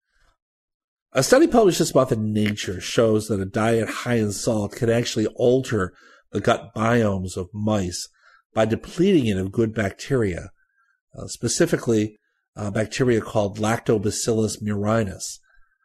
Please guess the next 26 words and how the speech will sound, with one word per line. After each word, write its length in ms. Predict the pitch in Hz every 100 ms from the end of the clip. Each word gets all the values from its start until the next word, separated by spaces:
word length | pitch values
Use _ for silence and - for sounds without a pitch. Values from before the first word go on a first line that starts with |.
| _ _ _ -
The 100 | 117
study 360 | - 247 233
also 560 | - 143 220 294 - 107
shows 480 | - 101 92 95 -
that 140 | 95
treating 440 | - 139 135 120 113
mice 380 | 110 113 113
with 180 | 110 107
L 220 | - 120 120
murinus 680 | 110 101 117 131 101 104
helps 360 | - - 113 -
to 140 | -
reduce 440 | 107 104 131 170 -
symptoms 540 | 107 92 95 90 92 - _ _ _
of 140 | - 104
autoimmune 760 | 107 113 113 110 113 131 143
conditions 640 | 131 101 98 - 92 101 - _ _ _
by 140 | 101
altering 580 | - 117 117 110 113 104
the 60 | 107
immune 360 | 113 147 185
response. 600 | 131 - - - - - _ _ _ _ _ _ _ _ _ _ _ _ _
Team 300 | - 196 214
leader 400 | 170 160 160 156 - - -
Nicola 520 | 117 - 175 185 147
Wilk 520 | 107 120 120 - -